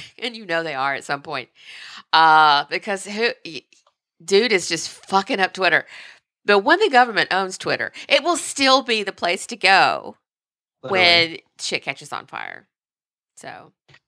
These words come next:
Speaker 1: with
Speaker 2: It's, it's very much in the same
Speaker 1: these
Speaker 2: vein
Speaker 1: shows.
Speaker 2: of Batman.
Speaker 1: Yeah.
Speaker 2: It's there, there's a vibe.
Speaker 1: It's a
Speaker 2: Is
Speaker 1: whole,
Speaker 2: there a story?
Speaker 1: yeah,
Speaker 2: No.
Speaker 1: yeah.
Speaker 2: I
Speaker 1: It
Speaker 2: wouldn't call it a story.
Speaker 1: No.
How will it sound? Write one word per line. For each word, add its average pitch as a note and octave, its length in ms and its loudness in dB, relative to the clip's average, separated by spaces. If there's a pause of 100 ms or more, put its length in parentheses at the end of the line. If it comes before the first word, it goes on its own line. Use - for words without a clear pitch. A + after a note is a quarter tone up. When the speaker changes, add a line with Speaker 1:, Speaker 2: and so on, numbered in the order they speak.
(300)
Speaker 1:
with E3+ 100 -6
Speaker 2:
It's, G#3+ 220 0
it's A3 240 2
very A#3+ 220 4
much C#4 180 -2
in B3 80 -8
the A#3+ 80 -8
same A3 260 -8
Speaker 1:
these G3+ 60 -10
Speaker 2:
vein F#3+ 160 0
Speaker 1:
shows. F3+ 120 -4
Speaker 2:
of C#3 140 -20
Batman. A#2 540 -4 (100)
Speaker 1:
Yeah. B3+ 180 -2
Speaker 2:
It's - 260 -6
there, F#3+ 220 -6 (220)
there's F#3+ 200 -2
a G#3+ 80 -8
vibe. C#3+ 640 2 (800)
Speaker 1:
It's E4+ 180 -8
a A#4+ 200 -2
Speaker 2:
Is G3+ 60 6
Speaker 1:
whole, G#3+ 80 6
Speaker 2:
there A#3 140 8
a A#3 60 4
story? G#3+ 160 0
Speaker 1:
yeah, F#3 520 4
Speaker 2:
No. - 100 -16
Speaker 1:
yeah. C#3 380 -8 (680)
Speaker 2:
I F3+ 60 4
Speaker 1:
It F#3+ 60 2
Speaker 2:
wouldn't B3+ 220 -4
call B3+ 280 4
it A#3+ 60 0
a A3+ 60 -6
story. C#3+ 800 -2
Speaker 1:
No. F3 380 0